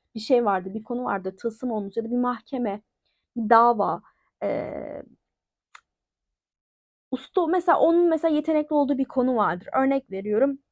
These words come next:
matematik alanında çok yetenekli. Şu an salladım. O konuda bir destekte bulunmak ya da bilgisayar mühendisidir mesela. İşte bir şey danışacak olmak falan. Onun uzmanlık alanı olduğu bir konu veya böyle mahkeme, miras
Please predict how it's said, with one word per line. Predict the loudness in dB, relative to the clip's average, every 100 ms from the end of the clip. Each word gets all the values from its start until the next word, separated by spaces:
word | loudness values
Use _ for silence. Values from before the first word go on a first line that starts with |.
| -4
matematik | 0 4 2 2 -2
alanında | 0 2 -2
çok | -2 -8
yetenekli. | -10 -12 -16 -12
Şu | -4
an | -4
salladım. | -2 -2 0 -2 0
O | 2 2
konuda | 2 2 0
bir | 0 4
destekte | 4 4 -4 -4 -4 -4 _ _ -10
bulunmak | -8 -8 -8 -8 -4
ya | -2
da | 0
bilgisayar | -2 0 0 2
mühendisidir | -2 -6 -10 -8 -6
mesela. | -4 -4 -4 -4 _ _ _ _ _
İşte | _ -2
bir | 0
şey | 2 2 4
danışacak | 0 -2 -4 -4 -2
olmak | -6 -6 -10 0
falan. | 0 2
Onun | 2 2 2
uzmanlık | 4 6 4 2 2
alanı | 2 4 4
olduğu | 2 2 -2
bir | -4
konu | -2 -2 2
veya | 2 4 2
böyle | 2 4
mahkeme, | 2 0 -4 -2 0
miras | 0 2 0 0 -10 -20